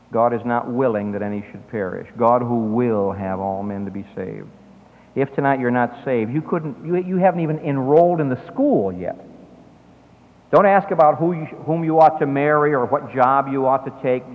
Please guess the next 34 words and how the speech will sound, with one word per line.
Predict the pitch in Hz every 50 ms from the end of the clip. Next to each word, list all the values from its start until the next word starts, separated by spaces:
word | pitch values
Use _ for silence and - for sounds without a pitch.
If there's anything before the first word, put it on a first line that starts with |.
| - - - - -
You're | 127 160 180
not | 170 139 127
even | 127 127 127
enrolled | 139 147 151 160 175 240 285 285 190 127 110 98 92
yet. | 98 92 - - 123
Get | 160 160 - -
saved. | - 233 247 233 131 - - - - - - - - - - - _ _ _ _ _ _ _ _ _ _ _ _ _ _ _ _ -
Once | - 117 135 143 -
you're | 160 156 156
in | 156 156
God's | 156 151 151 160 165 156 - - -
family, | 214 208 165 123 110 110 113 120
your | 120 131 139 131 - -
Father | 160 165 165 151 127 117
will | 113 113 117 113 -
say, | 123 117 113
"Now, | 110 107 107 - - -
son, | 123 139 147 135
<laughs> | -
here's | 170 185 143 - -
the | 156 160
way | 160 165 165
it | 170 165 165
goes." | 208 240 240 208 190 185 185 185 - - - - - - - - - - - - - _ _ _ _ _ _ _ _ _ _ _ _ _ _ _ _ _ _ _ _ -
Some | 120 120 131
of | 127 127
you, | 143 151 170 170
I'm | 143 120 120
afraid, | 117 - - 123 127 135 156 165 135
have | 110 104
neglected | 107 107 101 110 107 107 - - 107 104
your | 113 120
devotional | 120 131 131 160 170 170 - - 107 98 -
time. | - - 95 87 85 80 - -